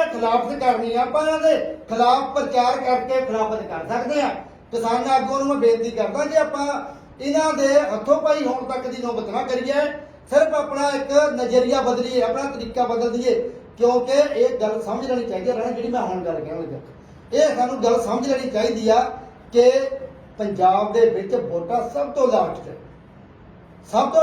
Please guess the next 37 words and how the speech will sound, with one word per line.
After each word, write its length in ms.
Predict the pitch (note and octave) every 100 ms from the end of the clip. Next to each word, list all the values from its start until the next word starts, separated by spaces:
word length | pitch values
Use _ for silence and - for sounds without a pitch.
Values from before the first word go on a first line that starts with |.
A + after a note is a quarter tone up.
| -
ਲਾਸਟ 340 | A3 G#3+ G#3+
'ਚ 40 | B3+
ਵੋਟਾਂ 360 | G#3+ G#3+ G3
ਹੋਣ 220 | - F#3
ਦਾ 80 | G#3
ਮਤਲਬ 400 | G#3 G#3 A#3 A3+
ਕੀ 220 | A3 A#3+
ਆ? 80 | B3 A3+ - - - - -
ਕਿ 120 | C4+
ਜਦੋਂ 340 | C4 G3 A3+ B3+
ਪੰਜਾਬ 600 | A#3+ G#3+ F#3 F3+ F#3 F3+
ਦੇ 120 | A#3
ਵਿੱਚ 500 | A#3 G3 A#3 A3+ B3+ B3+ C4 C4 - - - - - A#3
ਚੋਣ 360 | A#3 B3 C#4
ਪ੍ਰਚਾਰ 680 | - A#3+ - A3+ G#3+ A3 A#3
ਕਰਨ 300 | A3+ A3 A3+
ਦੇ 80 | A3+
ਲਈ 220 | A#3 A#3 -
ਭਾਜਪਾ 420 | B3 A3 F3 G3 G3
ਆਗੂ 280 | F#3+ G#3
ਆਉਣਗੇ 280 | A3 B3 A3
ਨਾ, 160 | C4 - - - - - - F#3+
ਤਾਂ 100 | G#3
ਉਹਨਾਂ 340 | A3+ B3+ C4
ਦੇ 160 | B3+ G#3+
ਨਾਲ 440 | E3+ E3+ A3 A3+ -
ਵੱਡੀ 600 | A#3+ - A3+ B3 - - - -
ਤਾਦਾਦ 560 | A3+ G3+ F3+ F#3 F#3+ G#3+
ਦੇ 80 |
ਵਿੱਚ 400 | G#3 G#3 G3+ B3 B3+ - - - - - - -
ਸੈਨਿਕ 360 | G3 G3 G#3+ G#3
ਵੀ 120 | G#3
ਹੋਣਗੇ, 640 | G#3+ A#3 B3 A3+ - - - - -
ਸੁਰੱਖਿਆ 360 | A3 A3+ B3
ਫੋਰਸਾਂ 460 | B3 F#3+ A#3 A3+ B3
ਵੀ 120 | A#3+
ਹੋਣਗੀਆਂ। 380 | A#3 B3 A#3